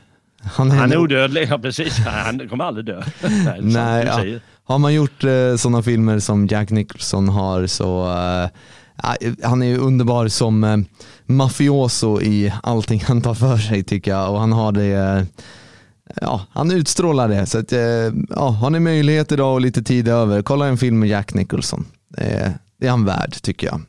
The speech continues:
Speaker 1: Sen kan han,
Speaker 2: Ja.
Speaker 1: eh, en, en del politiska ställningstaganden, men vilken, eh,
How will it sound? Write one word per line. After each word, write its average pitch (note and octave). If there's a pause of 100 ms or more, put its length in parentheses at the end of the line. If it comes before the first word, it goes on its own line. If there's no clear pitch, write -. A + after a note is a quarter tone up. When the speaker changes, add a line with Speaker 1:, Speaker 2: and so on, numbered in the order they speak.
(100)
Speaker 1:
Sen A2
kan G#2+
han, G#2
Speaker 2:
Ja. C#3 (300)
Speaker 1:
eh, C3
en, B2 (200)
en G#2
del G2+
politiska F#2
ställningstaganden, G2
men G2 (280)
vilken, G#2
eh, G2+